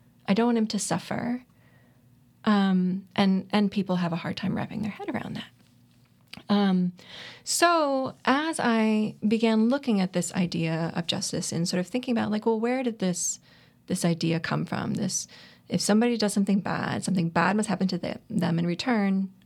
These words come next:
therefore justice. And that's the only way we talk about justice in our culture, is this one narrative. And it goes a long, long, long, long, long way back.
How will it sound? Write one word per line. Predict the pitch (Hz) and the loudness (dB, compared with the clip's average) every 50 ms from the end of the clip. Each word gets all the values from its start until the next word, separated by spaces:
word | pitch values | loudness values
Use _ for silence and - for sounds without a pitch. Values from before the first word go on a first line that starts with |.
| _ - | _ -4
therefore | - 165 156 147 - 170 170 | -2 -2 -2 -2 -2 -2 -2
justice. | 190 - 302 294 - - - 214 202 202 - - - - - _ _ _ _ _ - - _ _ _ _ _ _ _ _ _ _ _ _ _ _ - - | 0 0 -2 -2 -2 -6 -10 -10 -10 -12 -14 -16 -18 -20 -20 _ _ _ _ _ -20 -20 _ _ _ _ _ _ _ _ _ _ _ _ _ _ -2 2
And | 214 214 214 214 214 220 220 220 214 - - - _ _ _ _ _ _ _ _ _ _ _ _ _ - | 4 4 4 4 4 4 4 2 2 0 -4 -12 _ _ _ _ _ _ _ _ _ _ _ _ _ -4
that's | 196 196 262 254 269 294 - - | -2 0 0 0 0 0 -2 -2
the | - 262 - - | -2 0 2 2
only | 233 277 320 320 302 254 | 2 2 2 2 2 2
way | 202 185 180 175 | 4 4 2 2
we | 170 175 | 0 -2
talk | - - 302 320 - | -2 -2 -2 -2 -2
about | 226 214 208 - | -4 -4 -4 -2
justice | - 269 330 330 - - 226 - - | 0 0 0 -2 -4 -6 -6 -6 -4
in | 214 220 | -4 -4
our | - | -4
culture, | - - 277 294 285 - - - - - | -4 -2 -2 -2 -2 -2 -6 -6 -4 -2
is | - 185 - | -2 -2 -2
this | - 175 175 - - 190 | -2 -4 -4 -2 -2 0
one | 196 226 254 269 277 277 277 269 269 269 262 262 247 | 0 2 2 0 0 -2 -2 -2 -2 -2 0 0 2
narrative. | 233 220 190 175 - 214 - - - - - - - - - - - - - - - - - | 2 2 0 0 -2 -4 -8 -12 -16 -18 -20 -20 -20 -20 -16 -14 -12 -12 -12 -12 -14 -4 0
And | - 170 | 2 2
it | 165 165 | 2 2
goes | - 165 160 156 160 - - _ _ _ _ _ | 2 0 0 0 -2 -4 -8 _ _ _ _ _
a | - 180 175 | -2 0 0
long, | 165 170 170 165 170 185 202 208 208 208 202 202 208 202 202 | 2 2 2 2 2 2 2 2 2 2 2 2 2 2 2
long, | 208 190 170 165 165 170 170 170 170 165 165 160 | 2 2 2 2 2 2 2 2 2 2 2 2
long, | 165 170 175 202 226 214 | 2 2 0 0 0 0
long, | 185 175 175 175 165 170 | 2 2 2 2 0 0
long | 170 165 160 156 | 0 -2 -2 -2
way | 170 185 190 - | -2 -2 -4 -4
back. | - - - - - - - | -6 -8 -10 -10 -14 -20 -20